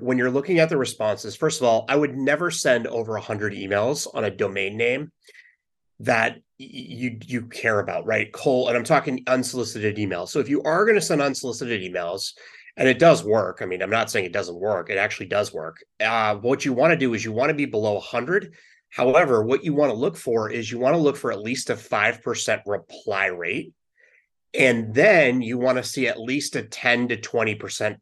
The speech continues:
po-, or over that would be better, but over a ten percent positive reply rate. And then of the negatives, you don't wanna see really high, I'd call them very polarizing, like,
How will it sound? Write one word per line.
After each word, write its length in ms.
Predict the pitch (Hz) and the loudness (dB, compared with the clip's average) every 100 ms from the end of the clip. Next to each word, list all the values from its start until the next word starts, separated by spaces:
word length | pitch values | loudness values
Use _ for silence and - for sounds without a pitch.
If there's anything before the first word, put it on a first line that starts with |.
| - | -16
po-, 340 | - - 135 - | -12 -4 -4 -2
or 180 | 113 - | -2 2
over 300 | 135 143 104 | 4 4 2
that 180 | 98 101 | -2 -2
would 80 | 104 101 | -6 -8
be 160 | 101 | -8
better, 340 | 90 185 156 120 | -2 2 4 4
but 240 | 117 113 - - _ _ _ - | 2 0 -4 -20 _ _ _ 2
over 400 | 156 170 165 156 | 4 6 4 4
a 100 | 117 | 2
ten 360 | - - 135 | 0 -2 -2
percent 480 | 135 131 - 117 107 _ - | -2 -4 -4 -6 -8 _ -16
positive 840 | - - 151 165 143 107 92 85 - | -14 -6 0 0 0 -2 -4 -6 -8
reply 300 | 95 - 87 | -8 -4 -4
rate. 380 | 92 92 90 - | -2 -2 -4 -2
And 260 | 131 139 | -2 2
then 220 | 143 139 131 | 4 4 2
of 200 | 139 135 | 0 0
the 100 | 131 | -2
negatives, 760 | 113 110 120 151 202 202 - - | -2 0 -2 0 0 0 -6 -8
you 180 | - 131 | -8 -6
don't 320 | 117 139 135 | 0 2 2
wanna 180 | 135 135 | 0 -2
see 220 | 127 131 | -2 -4
really 340 | 107 113 113 110 | -4 0 0 0
high, 560 | - 117 110 107 104 - - - - | -2 0 2 2 0 -6 -20 -20 -10
I'd 120 | 120 | -8
call 200 | - 127 | 2 4
them 100 | 113 | 4
very 300 | 110 113 110 | 2 0 -2
polarizing, 800 | 110 120 117 110 110 104 104 107 | -4 -4 -2 0 0 -2 -2 -2
like, 300 | 101 101 - | -2 -4 -8